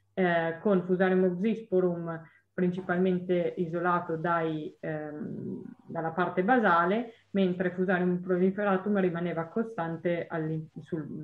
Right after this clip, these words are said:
negli isolamenti, eh, dal bas-, dalla, par-, dalla corona della pianta. Per quanto riguarda invece gli spicchi, abbiamo osservato appunto che Fusarium proliferatum si correlava positivamente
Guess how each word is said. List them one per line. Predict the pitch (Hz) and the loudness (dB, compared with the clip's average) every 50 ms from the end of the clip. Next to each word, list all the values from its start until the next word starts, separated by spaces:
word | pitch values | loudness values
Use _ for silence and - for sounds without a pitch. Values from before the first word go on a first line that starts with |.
| 147 151 151 | -12 -12 -10
negli | 156 160 165 160 160 156 160 | -8 -6 -6 -4 -4 -6 -6
isolamenti, | 156 165 160 156 165 170 160 160 160 160 - 156 156 156 _ _ _ _ _ _ | -6 -6 -4 -4 -4 -4 -4 -4 -6 -6 -6 -8 -8 -10 _ _ _ _ _ _
eh, | - 165 165 156 151 151 151 151 | -6 -4 -2 -2 -2 -4 -4 -4
dal | - 165 156 | -2 -2 -2
bas-, | 151 160 160 156 151 | -2 -2 -4 -4 -4
dalla, | 131 - 160 156 151 151 160 156 156 151 151 139 - _ - - - - 127 | -6 -6 -6 -6 -6 -4 -4 -4 -4 -6 -8 -10 -14 _ -8 -8 -8 -8 -6
par-, | - 165 165 160 - - | -4 -6 -6 -6 -10 -14
dalla | _ - - 165 160 160 | _ -6 -2 -2 -2 -2
corona | 165 175 175 175 165 165 160 160 160 | 0 -2 0 0 0 0 0 -2 -4
della | 156 160 190 226 | -2 -2 -2 -2
pianta. | 226 - 190 165 170 175 190 196 240 269 262 - - _ _ _ _ _ _ _ _ _ _ _ _ _ _ | 0 0 0 0 2 0 0 2 2 0 0 -4 -10 _ _ _ _ _ _ _ _ _ _ _ _ _ _
Per | - 196 190 | -6 -2 2
quanto | - 208 208 202 | 2 2 4 4
riguarda | 196 190 185 185 196 185 180 190 | 4 4 6 6 4 4 4 4
invece | 185 185 190 185 185 202 185 | 4 4 2 2 2 2 2
gli | 190 226 | 2 2
spicchi, | 240 240 - _ 208 190 190 - _ - 220 240 233 - - - _ | -2 -4 -6 _ -6 -6 -6 -8 _ -4 -4 -4 -4 -8 -18 -20 _
abbiamo | - 180 180 196 190 190 | -4 0 2 4 4 2
osservato | 190 190 - 180 180 185 185 180 180 | 2 0 0 0 2 2 0 2 0
appunto | 185 185 - - 185 180 180 185 180 | -2 -2 0 -2 -2 0 0 -2 -2
che | - 196 185 175 - - - _ | 0 2 2 2 0 -6 -16 _
Fusarium | _ 165 165 165 185 180 185 185 180 | _ -8 0 2 2 4 4 2 0
proliferatum | 175 180 180 180 180 190 185 180 180 180 180 175 | 0 0 0 0 0 0 0 0 0 -2 -2 -6
si | 165 - - - | -6 -8 -10 -18
correlava | _ _ 196 196 196 190 185 185 185 175 180 175 | _ _ 0 2 4 4 4 4 4 2 0 -2
positivamente | 175 185 180 175 175 175 - 185 175 175 180 196 202 185 170 175 - 170 160 160 | -2 -2 -4 -4 -6 -2 -2 -2 0 0 0 2 0 0 -2 -2 -6 -8 -10 -10